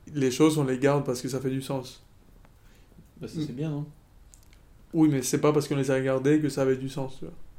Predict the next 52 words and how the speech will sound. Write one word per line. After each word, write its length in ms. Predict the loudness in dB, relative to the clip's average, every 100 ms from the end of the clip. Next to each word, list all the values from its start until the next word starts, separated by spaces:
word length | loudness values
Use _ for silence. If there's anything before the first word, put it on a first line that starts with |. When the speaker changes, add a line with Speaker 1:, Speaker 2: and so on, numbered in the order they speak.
| -20 -16 -16 -16 -16 -16 -16 -16 -16 -10 -8
Speaker 2:
Ok, 100 | 0
mais 420 | 2 2 2 -4 -6
quand 60 | -4
même, 100 | -4
la 60 |
majorité 500 | -4 -2 -2 -2 -2
des 100 | -2
choses, 380 | 0 2 0 0 -8
t'es 80 |
quand 120 | -4 -4
même 80 | -4
prêt 240 | 0 2
à 60 | 2
accepter 340 | -2 -4 -4
qu'il 120 | -2
y 20 | -2
a 40 |
la 60 | -4
majorité 380 | -4 -4 -4
des 120 | -4 -4
choses. 340 | -2 -2 -2 -8 -16 -18 -18 -8
Speaker 1:
Je 140 | -2 0
sais 160 | 0
pas, 240 | 0 2 2
je 100 | 0
sais 140 | -2
pas, 200 | 0 -2
je 40 | -2
sais 160 | -6 -2
pas 80 | 0
à 60 |
quel 120 | 0
pourcentage. 520 | -2 -4 -4 -2 -2 -2 -8 -14 -14 -16 -14 -14 -6
Mais 120 | -2
en 40 | -2
tout 120 | 4
cas, 100 | 6
euh, 480 | 6 4 2 0 -2
t'es 220 | 2 2
Speaker 2:
Ouais, 20 |
Speaker 1:
dans, 300 | 4 2 2
Speaker 2:
ouais, 20 | 2
Speaker 1:
t'es 20 |
Speaker 2:
ouais. 60 | 4
Speaker 1:
le 60 | 4
sens 180 | 2 -2
sur 120 | -4
le 60 |
contraire 400 | -4 -4 0 0 0
de 80 | -2
l'implication, 560 | -4 -6 -6 -6 -6
là. 80 | -10